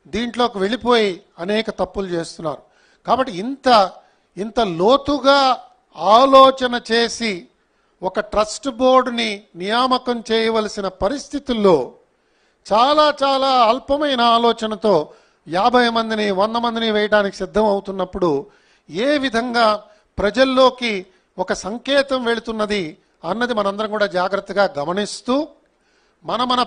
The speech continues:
ప్రాంతాల్లో రాష్ట్ర వ్యాప్తంగా వింటున్న వారందరికీ నేను విజ్ఞప్తి చేస్తున్నాను, మన మన దేవాలయాల్లో మనం దీనికి ప్రాతినిధ్యం నిర్వహించాలి. ఎప్పటికప్పుడు ఆ దేవాలయంలో జరుగుతున్న తప్పుల్ని మనం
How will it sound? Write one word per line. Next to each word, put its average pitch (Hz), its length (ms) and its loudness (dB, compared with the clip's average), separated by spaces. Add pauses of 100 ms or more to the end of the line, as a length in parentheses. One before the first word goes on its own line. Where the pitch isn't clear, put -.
ప్రాంతాల్లో 262 720 2 (880)
రాష్ట్ర 214 440 0
వ్యాప్తంగా 240 540 2 (480)
వింటున్న 214 480 -8
వారందరికీ 233 520 2 (100)
నేను 240 180 0
విజ్ఞప్తి 220 360 -4
చేస్తున్నాను, 196 640 -2 (520)
మన 185 160 -4 (120)
మన 254 100 0 (180)
దేవాలయాల్లో 262 760 6 (600)
మనం 220 240 2 (120)
దీనికి 226 260 -4 (120)
ప్రాతినిధ్యం 220 680 -4
నిర్వహించాలి. 202 680 0 (500)
ఎప్పటికప్పుడు 247 680 -2 (120)
ఆ - 20 6 (140)
దేవాలయంలో 220 580 4 (240)
జరుగుతున్న 196 400 -6 (120)
తప్పుల్ని 226 440 -2 (400)
మనం 185 180 0